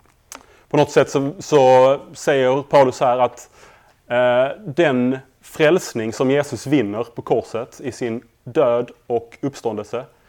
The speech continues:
den kommer oss till del genom dopet, som på något sätt liknar, eh, det som Jesus var med om. Han har en död, på samma sätt så,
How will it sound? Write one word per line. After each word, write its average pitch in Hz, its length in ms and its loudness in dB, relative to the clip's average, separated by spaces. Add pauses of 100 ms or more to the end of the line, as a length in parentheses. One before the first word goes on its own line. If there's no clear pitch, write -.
(220)
den 131 220 -6
kommer 120 480 -2 (320)
oss - 500 -4
till 110 240 -10
del 120 540 -2 (320)
genom 120 400 -4
dopet, - 540 -6
som - 200 -8
på - 80 -10
något 151 160 -8
sätt 143 180 -8
liknar, 120 760 -8 (560)
eh, 113 680 -6 (380)
det 117 640 -6
som 135 140 -6
Jesus 139 300 -6
var 127 80 -14
med 131 140 -18
om. - 120 -20 (200)
Han 135 260 -4
har 147 120 -6
en 131 120 -4
död, 131 400 -6 (1040)
på - 60 -20
samma 127 180 -8
sätt 117 160 -12
så, 120 160 -10